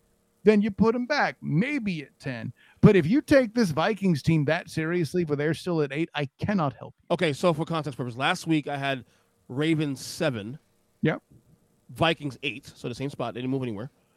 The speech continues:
Speaker 1: They
Speaker 2: Uh,
Speaker 1: need to drop.
Speaker 2: Dolphins. No, no, sorry. Oh, hold on. Um, Chargers nine last week.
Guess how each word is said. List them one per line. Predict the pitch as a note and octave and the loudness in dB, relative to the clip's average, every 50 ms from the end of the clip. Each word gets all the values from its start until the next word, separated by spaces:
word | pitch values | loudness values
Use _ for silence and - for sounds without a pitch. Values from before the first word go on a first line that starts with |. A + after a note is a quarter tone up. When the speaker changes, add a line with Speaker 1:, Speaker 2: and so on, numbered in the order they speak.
| _ _ _ | _ _ _
Speaker 1:
They | - F#3 F#3 | 6 8 8
Speaker 2:
Uh, | F#3 | 8
Speaker 1:
need | F#3 G3 - - | 8 8 6 2
to | - - G3+ | 0 -2 2
drop. | E3 - B3 D#4+ F4+ G4 G4 F#4 D#4 - - - - - _ _ _ _ _ C3+ B2 | 6 10 12 12 12 12 12 12 12 10 8 6 4 2 _ _ _ _ _ -4 4
Speaker 2:
Dolphins. | F3 F3 F3+ F#3+ F#3 F#3 - F#3 F#3 F3+ F#3 F#3 F3+ D3 - - - _ _ | 6 10 10 10 8 6 2 2 2 2 0 -4 -8 -8 -12 -16 -20 _ _
No, | - F3+ E3 D#3+ | 0 2 2 2
no, | C#3 | 2
sorry. | C3 F3+ D3+ C#3 - - | 2 0 0 -2 -2 -6
Oh, | A2+ B2 | -8 -6
hold | B2 B2 A2 G2+ F#2+ | -6 -6 -6 -8 -10
on. | D#2 F#2 G#2+ G#2 G#2 G#2 G#2 G#2 | -12 -12 -10 -10 -10 -10 -10 -10
Um, | G#2 G#2 G#2 G#2 G#2 G#2 G#2 - _ _ _ _ - - - _ _ _ _ - - | -10 -12 -12 -12 -12 -14 -16 -18 _ _ _ _ -20 -20 -20 _ _ _ _ -16 -4
Chargers | - - G3+ G3 F#3 F#3 E3 | 6 8 10 10 10 8 4
nine | D#3 E3+ E3 D#3 D3+ D3 | 2 2 2 2 2 2
last | C#3 C3+ C3 B2 - | 0 -2 -2 -4 -4
week. | C3+ C3+ C3 B2+ - - | -4 -2 -2 -4 -6 -12